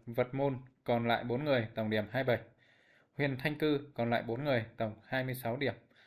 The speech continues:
Huynh Nha Lợi, Thảo Phái còn lại bốn người, tổng điểm hai mươi mốt. Lăng Tiêu Các còn lại bốn người, tổng điểm hai mươi. Tà Cổ Giáo còn lại ba người,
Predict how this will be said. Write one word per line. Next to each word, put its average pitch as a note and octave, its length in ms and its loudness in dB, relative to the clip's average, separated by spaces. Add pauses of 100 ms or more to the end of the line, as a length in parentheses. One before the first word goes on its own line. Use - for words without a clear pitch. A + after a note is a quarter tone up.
(420)
Huynh E3 200 2
Nha D3 140 2
Lợi, C3+ 200 4 (380)
Thảo A#2 280 -4
Phái A#2 220 2 (380)
còn B2 200 2
lại A#2+ 200 4
bốn A#2+ 200 -2
người, B2+ 300 4
tổng A2+ 140 -2
điểm A2+ 240 2
hai C3 120 2
mươi D#3 140 2
mốt. - 120 -8 (260)
Lăng D3 200 -2
Tiêu C#3+ 140 0
Các D#3+ 260 2
còn A#2+ 140 0
lại A2+ 120 0
bốn A#2+ 220 -6
người, B2 200 0 (140)
tổng A2+ 180 -2
điểm A2 220 0
hai C3 120 -2
mươi. C#3 220 0 (640)
Tà C3 160 2
Cổ B2 160 -4
Giáo A#2 380 0
còn A#2 140 0
lại A#2 140 0
ba B2 160 0
người, A2+ 260 0